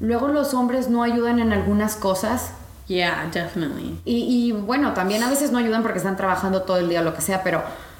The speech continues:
Speaker 1: Pero aún así, este, es de dos.
Speaker 2: Ujú, sí, eso sí.
Speaker 1: Se tiene, todo se tiene que compartir. <laughs>
Speaker 2: So, w-, like, okay, so I've talked about this in other ep-, episodes where,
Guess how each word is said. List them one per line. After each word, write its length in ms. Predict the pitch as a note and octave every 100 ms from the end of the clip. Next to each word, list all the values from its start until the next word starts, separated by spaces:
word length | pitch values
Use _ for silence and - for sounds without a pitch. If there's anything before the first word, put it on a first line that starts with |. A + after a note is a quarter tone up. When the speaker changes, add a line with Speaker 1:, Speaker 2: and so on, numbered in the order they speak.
| - -
Speaker 1:
Pero 140 | G#3+ G#3+
aún 260 | A3 B3
así, 540 | C#4+ C#4+ C4+ C4+ C#4 C#4
este, 640 | A#3 G#3+ G3+ - G3+ -
es 140 | A3 F#3
de 80 | F#3+
dos. 560 | E3+ - - - - -
Speaker 2:
Ujú, 320 | G3 G3+ F3
sí, 300 | - E3 -
eso 200 | D#3+ G#3
sí. 120 | - -
Speaker 1:
Se 120 | -
tiene, 260 | G3 G3+ A3
todo 240 | A3+ A#3+
se 100 | A#3
tiene 200 | A#3 G#3+
que 100 | G3+
compartir. 560 | G3+ F#3+ F#3 E3 F3 E3 E3
<laughs> 420 | - G3 - F3+ - - - - - - - - -
Speaker 2:
So, 720 | - - A#3+ A#3+ A#3 A3+ - - - - -
w-, 260 | A3+ G#3 A3
like, 380 | - G#3 - -
okay, 240 | G3+ F#3+
so 160 | F3 G3+
I've 140 | A3
talked 200 | B3 A3+
about 160 | A3+ A3
this 140 | G#3+
in 80 | G#3+
other 200 | F#3 F#3
ep-, 300 | F#3 F3+ -
episodes 440 | F#3 F#3 F3+ F3+ F3+
where, 560 | F3+ E3+ E3+ E3 -